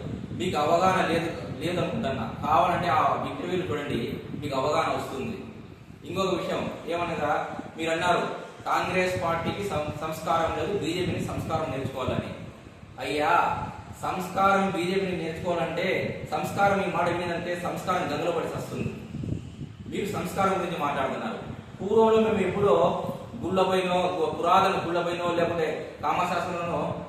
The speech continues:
ఆ భోగిమలు చూసేవారు. అటువంటి భోగిమలు మీ బీజేపీ నాయకులు రోడ్ల పైన వేస్తున్నారు. ఆ సంస్కారం నేర్చుకోమంటారా? ఆ? ఇదే బీజేపీ సంస్కారం ఏం నేర్చుకోవాలి? బీజేపీ సంస్కారం రేపు లేవని నేర్చుకోవాలా? మర్చిపోయినారా?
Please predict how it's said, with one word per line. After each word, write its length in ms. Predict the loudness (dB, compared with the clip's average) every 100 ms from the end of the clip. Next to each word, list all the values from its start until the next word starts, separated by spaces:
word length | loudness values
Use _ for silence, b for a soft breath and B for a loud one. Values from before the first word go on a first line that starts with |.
| -12 -8
ఆ 20 |
భోగిమలు 460 | -2 2 2 2 0
చూసేవారు. 380 | -4 -4 -4 -4 -8 -12 -14 -14 -4
అటువంటి 480 | -2 0 2 2 2
భోగిమలు 420 | 0 0 2 2
మీ 200 | 2 2
బీజేపీ 400 | 2 0 2 2
నాయకులు 400 | 2 2 0 0
రోడ్ల 200 | 0 2
పైన 180 | 2 2
వేస్తున్నారు. 420 | 0 -2 -2 -4 -6 -8 -10 -12 -14 -14 -2
ఆ 200 | 2 2
సంస్కారం 340 | 0 0 2 2
నేర్చుకోమంటారా? 960 | 0 -2 -2 -2 0 2 2 0 -2 -10 -14 -16 -6
ఆ? 380 | 0 0 0 -4 -8 -12 -12 -10 -8
ఇదే 560 | 4 8 8 6 2 0
బీజేపీ 300 | 2 2 2
సంస్కారం 400 | 0 -2 -2 0
ఏం 120 | 0
నేర్చుకోవాలి? 480 | 0 -2 2 2 2
బీజేపీ 380 | 2 0 0 -2
సంస్కారం 600 | -4 -2 -2 0 -2 -2
రేపు 220 | -2 0
లేవని 300 | 0 0 -2
నేర్చుకోవాలా? 800 | -6 -4 -2 0 2 2 2 -2 -8 -10 -12 -4
మర్చిపోయినారా? 880 | -2 0 2 4 6 6 4 0